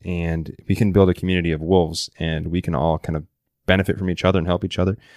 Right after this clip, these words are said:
So that's what we're all about. And I'm really, really, really looking forward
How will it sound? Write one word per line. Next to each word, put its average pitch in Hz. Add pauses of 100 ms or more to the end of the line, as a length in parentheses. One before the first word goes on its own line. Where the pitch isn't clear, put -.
(180)
So 80
that's 85
what 127
we're 107
all 104
about. 87 (160)
And 90
I'm 87
really, 104
really, 92
really 110
looking 92
forward 82